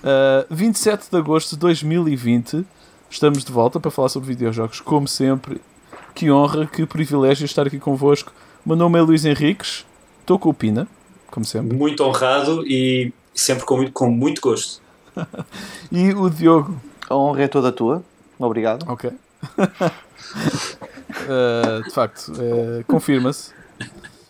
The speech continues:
Speaker 1: Ahm, estão bem dispostos?
Speaker 2: Yeah.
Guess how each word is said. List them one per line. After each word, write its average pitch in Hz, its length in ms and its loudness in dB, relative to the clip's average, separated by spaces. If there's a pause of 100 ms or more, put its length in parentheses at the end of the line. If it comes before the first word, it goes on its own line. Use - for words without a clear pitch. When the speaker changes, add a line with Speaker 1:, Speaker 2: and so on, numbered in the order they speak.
(260)
Speaker 1:
Ahm, 180 840 0 (120)
estão 196 160 2
bem 202 120 6
dispostos? - 600 -6 (640)
Speaker 2:
Yeah. 143 320 0